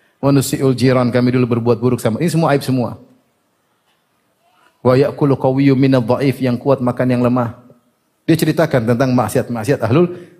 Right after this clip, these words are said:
jahiliyah di antara yang dia lakukan. Sampai datanglah seorang namanya Muhammad sallallahu alaihi wasallam yang beri cahaya kepada, kepada kami. Intinya, ini ada maslahat besar, ya, yang buat dia akhirnya apa?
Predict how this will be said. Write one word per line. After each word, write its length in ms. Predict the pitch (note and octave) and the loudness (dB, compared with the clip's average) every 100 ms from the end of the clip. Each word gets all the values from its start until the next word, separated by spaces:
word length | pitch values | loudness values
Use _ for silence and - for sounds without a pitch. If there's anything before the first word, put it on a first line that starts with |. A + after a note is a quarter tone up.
| - | -4
jahiliyah 440 | A2 G2+ A#2+ D#3+ | -2 2 2 2
di 80 | B2+ | 2
antara 240 | G#2+ A#2+ B2+ | 0 -2 -2
yang 80 | A#2 | 0
dia 160 | A2+ | 2
lakukan. 480 | G#2 G2 G2+ F#2 F2+ _ _ _ _ _ _ _ _ _ | 0 0 -6 -6 -12 _ _ _ _ _ _ _ _ _
Sampai 400 | - A#3+ G3+ D#3+ | 0 2 2 2
datanglah 640 | D3+ F3 D#3 B2+ G2+ - - _ _ _ _ - | 2 2 2 2 -2 -10 -20 _ _ _ _ -8
seorang 320 | - C#3 B2 | -2 0 0
namanya 240 | A#2+ A#2+ | 0 0
Muhammad 400 | A#2+ G#2+ B2+ A2 | 0 -2 0 -2
sallallahu 400 | G2 G#2+ G#2 G2 | -4 -4 -4 -4
alaihi 400 | G2+ G2+ B2 D#3+ - _ _ _ | -6 -4 -4 -6 -12 _ _ _
wasallam 400 | F#2+ F#2+ F#2 A2 A2 _ _ _ _ _ _ - | -12 -8 -8 -10 -16 _ _ _ _ _ _ -6
yang 240 | A#2 G#2+ | -4 -2
beri 240 | A2 G#2+ - _ - | -4 -4 -8 _ -10
cahaya 320 | G#2+ A2+ G2+ | -2 0 0
kepada, 480 | G2 F#2+ A#2 - - | -2 -6 -6 -8 -12
kepada 200 | - G2 | -10 -10
kami. 240 | C3+ B2+ C3+ | -10 -8 -4
Intinya, 380 | C#3 F#3 A#3 A#3 - - _ _ | 0 2 0 -4 -20 -20 _ _
ini 220 | C#3+ E3+ | 0 2
ada 180 | C3 C#3 | 2 2
maslahat 400 | A2 B2+ G#2 A2+ | 0 -2 -2 -4
besar, 480 | A2 A2+ D3+ - - - | 0 0 0 -6 -18 -18
ya, 160 | - G#2 _ _ _ _ _ _ - | -16 -18 _ _ _ _ _ _ -8
yang 180 | A#2+ | -2
buat 160 | A#2 A2 | -2 0
dia 160 | B2 G#2 | -2 -2
akhirnya 240 | A#2 A2+ | -2 -2
apa? 240 | G2+ F#3 | -2 -6